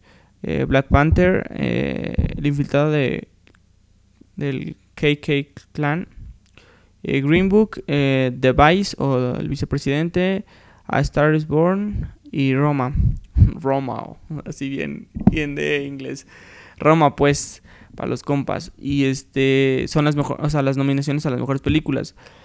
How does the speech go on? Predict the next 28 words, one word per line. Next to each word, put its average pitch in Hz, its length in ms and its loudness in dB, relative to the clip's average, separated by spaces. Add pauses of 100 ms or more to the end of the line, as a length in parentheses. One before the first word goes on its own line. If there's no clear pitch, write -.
(240)
Y - 140 -4
vaya, 156 500 2
qué 156 160 -2
difícil 165 600 -2
debe 143 260 2
ser 143 180 0
el 143 160 2
hecho 139 240 -4
de, 123 480 -4
de 117 200 -10
elegir 127 340 -8
a 131 40 -4
la 123 140 -6
mejor, 127 640 -4
pues, 143 260 -2
porque 135 540 -6
todas 147 280 0
son 147 440 -4
unas 143 240 -4
películas 135 360 -4 (720)
bastante, 143 540 -6
bastante, 139 460 -6
bastante 131 400 -8
buenas, 131 340 -4
bastante 139 380 -4
taquilleras 131 580 -2
también, 135 260 -4
porque 135 320 -6